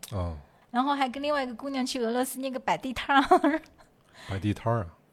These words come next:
Speaker 2: 摆地摊，
Speaker 1: 卖，
Speaker 2: 对。
Speaker 1: 卖，卖啥呀？
Speaker 2: 就我当时车上带了很多东西嘛，我，我说带一些中国特色的礼物，沿路上可以给，送给外国人啊。
Speaker 1: 嗯，
Speaker 2: <laughs> 结果就把那些东西拿来摆地摊卖了。
Speaker 1: 那卖出去了吗？
Speaker 2: 卖了一点点。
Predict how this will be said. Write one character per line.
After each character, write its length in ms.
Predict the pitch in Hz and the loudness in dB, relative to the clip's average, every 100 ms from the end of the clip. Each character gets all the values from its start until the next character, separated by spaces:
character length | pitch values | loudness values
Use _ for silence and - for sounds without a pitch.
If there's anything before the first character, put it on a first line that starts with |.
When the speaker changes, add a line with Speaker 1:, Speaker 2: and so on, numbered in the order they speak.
| - | -8
Speaker 2:
摆 140 | 226 - | -2 0
地 140 | 277 | -2
摊， 160 | 285 277 | 0 0
Speaker 1:
卖， 100 | 262 | 2
Speaker 2:
对。 120 | 262 | 0
Speaker 1:
卖， 180 | 214 214 | 0 -2
卖 120 | 120 95 | -4 -4
啥 120 | - | -6
呀？ 1080 | 85 90 - - _ _ _ _ _ - 269 | -14 -16 -20 -20 _ _ _ _ _ -10 -8
Speaker 2:
就 300 | 302 294 277 - _ | -2 -2 -2 -6 _
我 320 | 370 285 254 226 | -20 -8 -4 -4
当 220 | 294 320 | -4 -6
时 80 | 311 | -4
车 160 | 320 | -2
上 100 | 330 | 0
带 140 | 320 339 | 4 2
了 80 | |
很 160 | 269 220 | 2 -2
多 100 | 202 | -4
东 180 | 208 277 | -4 -6
西 120 | - | -6
嘛， 160 | 254 196 | -2 -2
我， 420 | 170 220 214 190 | -2 -6 -6 -4
我 100 | 196 | -4
说 100 | 247 | -4
带 200 | 233 285 | -2 -2
一 60 | 269 | -2
些 180 | 269 254 - - _ | -4 -6 -10 -16 _
中 180 | - 339 | -4 -2
国 140 | 233 | -2
特 200 | 214 302 | -4 -4
色 120 | 285 254 | -4 -2
的 100 | 247 | -2
礼 180 | 233 | -2
物， 200 | 175 247 247 - | -2 -4 -6 -6
沿 160 | 220 220 | -4 -4
路 80 | 269 | -2
上 160 | 247 | -4
可 100 | 240 | -4
以 100 | 262 | -6
给， 140 | 233 202 | -4 -4
送 200 | - 320 | -4 -2
给 100 | 214 | 0
外 220 | 226 226 | 2 2
国 100 | 214 | 0
人 200 | 180 185 | -2 -2
啊。 40 | - | 0
Speaker 1:
嗯， 240 | 92 90 | 0 -2
Speaker 2:
<laughs> 20 | 85 | -4
结 140 | - | -2
果 100 | - | -2
就 100 | 277 | 0
把 120 | 254 | -2
那 80 | 269 | 0
些 80 | 254 | -2
东 140 | 262 | -2
西 80 | 277 | -4
拿 160 | 226 208 | -4 -4
来 100 | 214 | -2
摆 140 | 196 | -4
地 100 | 196 | -4
摊 180 | - 233 | -6 -4
卖 280 | 262 240 214 | -2 -2 -2
了。 100 | 277 - _ _ - | -4 -8 _ _ -8
Speaker 1:
那 100 | 117 | 2
卖 200 | 151 139 | 2 4
出 120 | 120 | 2
去 80 | 107 | 0
了 120 | 98 | -2
吗？ 200 | 95 90 90 - - - - - | -6 -10 -14 -20 -20 -20 -20 -6
Speaker 2:
卖 160 | 415 320 | -2 0
了 80 | |
一 80 | 294 | -2
点 300 | 320 214 202 | -4 -4 -4
点。 240 | 320 262 | -4 -4